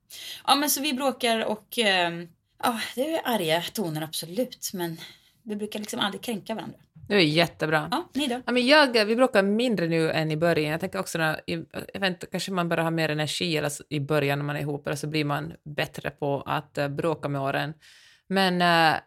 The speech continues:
Speaker 2: vi bråkar ungefär, men kanske var tredje månad har vi ett stort gräl som nästan alltid startar från någonting helt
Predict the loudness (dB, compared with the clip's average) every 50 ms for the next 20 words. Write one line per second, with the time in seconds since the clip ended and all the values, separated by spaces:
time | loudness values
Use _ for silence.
0 | -10 -10 -8 -2 0 2 2 2 2 2 0 0 -2 0 2 4 4 4 4 0
1 | -4 _ _ _ -12 -8 -6 -4 -2 0 0 0 0 2 2 2 4 4 4 4
2 | 4 2 2 0 0 -2 -2 -4 -4 -4 -8 -8 -6 -6 -8 -8 -8 -8 -6 -4
3 | -2 0 0 -2 -2 -4 -6 -6 -6 -4 -4 -4 -4 -2 -4 -4 -2 2 2 2
4 | 0 0 _ -2 -2 -2 -2 -2 -2 -4 -4 -4 -4 -6 -6 -6 -6 -8 -8 -8
5 | -8 -8 -8 -8 -8 -8 -10 -10 -8 -6 -4 -4 -4 -6 -8 -14